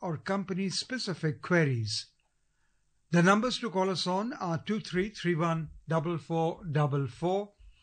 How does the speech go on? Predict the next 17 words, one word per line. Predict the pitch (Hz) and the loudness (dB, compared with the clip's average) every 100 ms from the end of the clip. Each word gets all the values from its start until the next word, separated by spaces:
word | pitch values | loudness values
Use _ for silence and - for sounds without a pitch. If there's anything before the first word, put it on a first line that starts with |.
| _ _ - | _ _ -2
two | 220 233 | 0 2
three | 165 196 196 | 2 0 0
seven | - - 175 175 170 | -4 0 2 2 2
one | 165 165 165 - | 2 0 -2 -8
seven | - - 233 160 139 | -6 -2 0 2 2
one | 139 135 135 - _ - | 4 2 0 -4 _ -2
one | 147 151 143 131 | 4 4 4 -2
seven, | - - 196 185 214 214 _ _ _ _ - | -8 2 4 4 -2 -8 _ _ _ _ -2
and | 160 147 | 0 2
two | 202 | 2
three | 170 175 185 | 2 0 0
seven | - 180 175 175 165 | 0 0 0 -2 0
one | 180 220 226 | -2 -2 -6
seven | - 180 160 160 | -4 -2 0 0
one | 147 180 208 175 | 2 0 0 -2
zero | 120 151 156 165 | 2 2 2 0
six. | 156 - 214 - - - - - | -4 -2 -2 -4 -4 -6 -6 -10